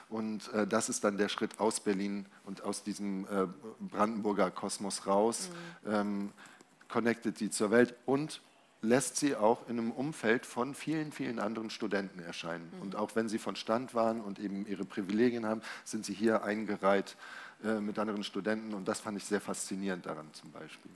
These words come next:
Speaker 2: Das leuchtet mir sofort ein. Gleichwohl hast du ja selbstkritisch oder, oder selbstironisch schon gesagt, dass, was man eigentlich eher als Flachware
Speaker 1: Ja.
Speaker 2: bezeichnet. Nun ist Flachware ja wirklich manchmal sehr undankbar in Ausstellungen.
Speaker 1: Mhm.
Speaker 2: Und,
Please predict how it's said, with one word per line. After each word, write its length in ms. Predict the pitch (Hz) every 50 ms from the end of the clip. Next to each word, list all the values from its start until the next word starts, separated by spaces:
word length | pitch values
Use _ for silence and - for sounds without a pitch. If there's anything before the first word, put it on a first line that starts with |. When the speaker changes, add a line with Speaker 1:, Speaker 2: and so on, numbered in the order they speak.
| - - _ _ - - - - - - - _
Speaker 2:
Das 200 | - 180 - -
leuchtet 340 | 196 202 214 220 - - -
mir 140 | 196 190 185
sofort 400 | 185 190 - - 196 190 185 -
ein. 380 | - 156 160 185 226 233 220
Gleichwohl 580 | - 185 185 185 185 - 180 180 202 208 202 190
hast 220 | 190 180 - -
du 40 | 202
ja 120 | 185 185 175
selbstkritisch 800 | 180 180 180 180 - - - 208 - - 196 185 - - - -
oder, 340 | 185 180 180 175 170 160 - 180
oder 260 | 170 170 165 165 160 147 123 151
selbstironisch 640 | 160 180 180 175 - - 180 170 180 202 214 214 196
schon 160 | - 196 180
gesagt, 300 | 180 175 180 175 170 -
dass, 180 | 180 165 - -
was 140 | 175 170 -
man 160 | 185 165 147
eigentlich 380 | - 165 165 - - 165 - -
eher 160 | 180 175 -
als 160 | - 160 -
Flachware 720 | - - - 175 208 - - - 175 196 214 220 202 220 196
Speaker 1:
Ja. 140 | - 220 202
Speaker 2:
bezeichnet. 500 | 196 202 196 196 202 214 - - 233 226 - - - - - - -
Nun 120 | 208 202 190
ist 140 | 190 -
Flachware 480 | - - 196 214 - - 214 202 196 202
ja 180 | 196 190 185 175
wirklich 360 | 208 202 - 220 196 - 190
manchmal 360 | 190 190 196 - 196 196 185 -
sehr 220 | 175 190 202 180 -
undankbar 540 | 226 226 220 180 165 - - 156 147 151
in 120 | - - -
Ausstellungen. 600 | - 110 117 - - - - - 139 - - -
Speaker 1:
Mhm. 40 | -
Speaker 2:
Und, 200 | 185 87 -